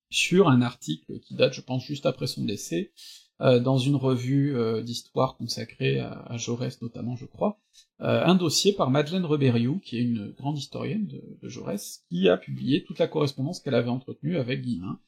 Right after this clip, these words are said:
parce que, bon, bah, pour le coup, les, les deux s'entendaient bien, euh, et discutaient de Jaurès.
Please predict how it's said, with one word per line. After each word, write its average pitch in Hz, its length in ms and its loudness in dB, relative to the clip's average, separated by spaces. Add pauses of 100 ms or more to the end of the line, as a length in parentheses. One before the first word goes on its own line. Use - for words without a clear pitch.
(340)
parce - 180 -6
que, - 100 -2
bon, 156 140 2
bah, 139 100 0
pour - 160 -6
le 123 120 2
coup, 120 200 -6
les, 123 140 2
les 117 180 -2
deux 139 200 -4
s'entendaient 117 480 -8
bien, 156 400 -4
euh, - 180 -12 (160)
et 135 220 -4
discutaient - 420 -10
de 147 40 -10
Jaurès. 120 440 -4